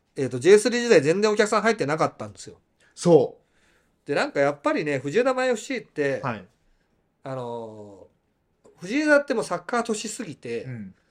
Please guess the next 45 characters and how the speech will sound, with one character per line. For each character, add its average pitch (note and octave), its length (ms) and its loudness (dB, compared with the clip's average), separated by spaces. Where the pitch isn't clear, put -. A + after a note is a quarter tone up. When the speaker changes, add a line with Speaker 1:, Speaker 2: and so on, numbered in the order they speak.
Speaker 1:
み G#3 120 -6
ん D4+ 120 -2
な C#4+ 100 0
サ - 160 -4
ッ C#4+ 120 -14
カ G#3+ 100 0
ー E3 60 0
で C3 80 -6
忙 A#3 320 0
し - 100 -10
く - 100 -16
て、 - 100 -14
藤 A3 200 -4
枝 A#3+ 160 0
前 A3 160 -2
エ G#3+ 40 2
フ G#3+ 60 -8
シ G3+ 100 -6
ー C#3+ 80 -2
見 F#3+ 100 -6
に A#3 80 -4
行 C#3+ 80 -8
く C#3 80 -8
時 C3 100 -12
間 G3 140 -4
が E3+ 80 -4
な F3 120 -2
い F3 100 -4
ん - 20 -16
で D3+ 80 -4
す - 20 -8
よ。 - 80 -14
Speaker 2:
<laughs> - 1120 -10
Speaker 1:
あ C#3+ 100 -12
の、 A#2+ 260 -8
Speaker 2:
そ G3+ 120 -2
う F3+ 40 4
い E3 40 6
う E3 40 4
こ E3+ 100 6
と D3+ 120 4
か。 A#2+ 100 -8
Speaker 1:
本 F#2+ 80 -12
当 - 0 -
に。 - 0 -